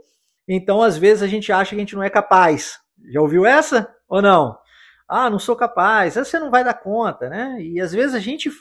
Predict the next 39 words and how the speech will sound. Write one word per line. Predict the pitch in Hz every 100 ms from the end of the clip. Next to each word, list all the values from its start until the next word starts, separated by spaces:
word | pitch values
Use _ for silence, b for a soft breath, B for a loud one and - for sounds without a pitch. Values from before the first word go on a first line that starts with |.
| _ b b
não | 208 330
somente | 370 320 254 247
escuta | - - 262 339 277
isso | 233 233
de | 185
outras | 202 196 175 -
pessoas, | 175 269 247
como | 269 254
a |
gente | 254 277
escuta | 311 - 269 302 285
de | 285
nós | 262 330 247
mesmos, | 254 311 269 135 113 -
dizendo | 175 165 233 277
para | 269 247
nós | 208 240 185
mesmos, | 185 226 165 120 - - _ _ _ -
"Ah, | 214 240 190
eu | 170 233
não | 233
dou | 226
conta | 226 226 208
disso". | 139 202 220 - 151
Talvez | 208 226 269
você | 269 277 - 240 202
já |
tenha | 185 208 214 208 175 b b b
dito | 190 294 254
isso | 262 -
pra | 254
você | 247 240 277
mesmo | 254 233 247 220
em | 220
relação | 240 233 240 247
ao | 269
inglês, | 247 254 285
por | - 151
exemplo. | 135 127 104